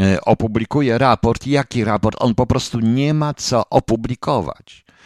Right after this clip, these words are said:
E, w rozmowie jest tutaj pokazane są pewne rzeczy, o czym nawet, o czym mówi pani Merta w, w rozmowie, e, z gazetą, o dziwo, Wyborczą, dlatego że żadna prawicowa prasa poza sens-, e, poza, poza f-, e, ale to też jest, e,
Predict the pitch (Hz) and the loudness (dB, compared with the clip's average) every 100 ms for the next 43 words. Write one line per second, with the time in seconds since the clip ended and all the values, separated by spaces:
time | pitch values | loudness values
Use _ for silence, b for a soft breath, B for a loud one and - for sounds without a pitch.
0 | B B - 98 98 90 117 113 143 147 | B B -2 2 2 2 0 0 0 0
1 | 135 120 - 123 131 113 117 117 123 135 | 0 -2 -4 -4 -4 -2 -2 -2 -2 0
2 | 120 - 113 117 120 120 113 123 - - | -2 -2 -4 -2 -4 -2 -4 -4 -6 0
3 | 143 - 147 135 135 143 113 98 101 95 | 0 0 -2 -4 -4 -4 -4 -6 -4 -4
4 | 98 98 - 113 123 113 - 107 104 113 | -4 -6 -8 -6 -6 -6 -2 0 2 2
5 | 113 101 87 87 90 90 90 95 104 101 | 0 -2 -4 -4 -4 0 0 2 0 2
6 | 113 82 95 - B B B B B B | 0 0 -4 -10 B B B B B B
7 | B - 98 95 90 - 101 147 156 214 | B -4 0 0 -2 -4 0 2 2 0
8 | - 120 - 104 120 131 110 120 110 98 | 0 -2 -4 -6 -4 -4 -6 -4 -2 -4
9 | - 135 131 127 127 135 127 113 123 131 | -4 -4 -2 -2 0 0 0 -2 -2 -2
10 | 135 131 117 110 131 120 113 - 113 - | -4 -2 -4 -4 -4 -2 -2 -2 -2 -2
11 | 92 - 104 107 - 101 82 - - 104 | -6 -6 -4 -4 -2 -4 -4 -8 -6 -4
12 | - 110 104 104 104 104 - 110 110 - | -4 -2 0 2 2 0 -2 -4 -4 -6
13 | - 98 92 95 92 92 98 101 107 104 | -4 0 2 2 0 0 0 -2 -8 -10
14 | - 82 - - - | -10 -12 -14 -16 -10